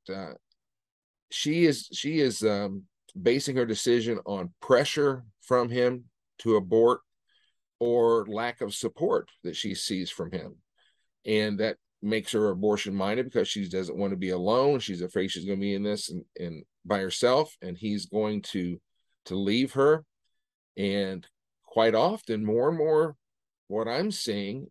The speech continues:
is that it's just confusion because young men have been beaten down, uh, by the, uh,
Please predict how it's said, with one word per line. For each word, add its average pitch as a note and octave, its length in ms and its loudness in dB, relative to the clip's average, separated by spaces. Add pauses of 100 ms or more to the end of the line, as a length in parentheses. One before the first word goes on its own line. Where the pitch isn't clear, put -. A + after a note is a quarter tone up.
is G2 300 -4
that G#2 200 0
it's G#2 160 0
just - 300 -4
confusion C#3 760 -2 (260)
because G2+ 440 0
young A2 260 0
men A2+ 360 -2 (480)
have G2 160 -2
been G2+ 240 0
beaten A#2 420 -2
down, A#2 500 0 (280)
uh, F2+ 360 -8
by F#2+ 420 -4
the, G2+ 420 -4 (480)
uh, F2+ 360 -6